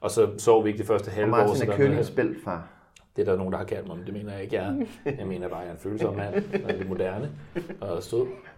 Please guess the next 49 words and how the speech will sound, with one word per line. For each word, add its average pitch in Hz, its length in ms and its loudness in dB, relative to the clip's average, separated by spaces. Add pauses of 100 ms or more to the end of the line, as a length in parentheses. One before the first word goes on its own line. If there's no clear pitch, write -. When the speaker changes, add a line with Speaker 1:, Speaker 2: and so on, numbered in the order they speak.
(440)
Speaker 1:
Øh, 107 360 4
men 104 120 0
man 104 100 0
må 101 100 2
kalde 107 200 0
det, 110 80 2
hvad 104 80 0
man 101 80 0
vil, 143 180 2 (180)
hvis 202 160 4
man - 80 -4
er 190 160 -2
pikhoved. - 300 4 (720)
Men 123 100 2
i 123 40 2
hvert 143 180 6
fald, 151 200 2 (460)
så, 151 360 6 (120)
øh, 113 480 6
så 143 120 0
gik 170 180 6
der 160 60 8
bare, 135 200 4
altså 131 160 4
jeg 135 100 6
fattede 151 400 8
først, 123 240 6
jeg 131 80 6
var 110 60 4
blevet 107 140 4
far 110 240 2
efter 110 240 2
et 107 60 4
halvt 110 240 2
år, 98 180 4
sådan 98 100 -8
noget 107 140 -2
cirka. 123 160 4
Lige 156 160 0
faktisk 151 220 6
det, 147 100 10
da 127 40 4
han 113 340 -2
begyndte 120 260 4
at 107 60 0
sove 104 200 2
om 107 60 -4
natten, 92 340 -4
ikke? 160 120 -6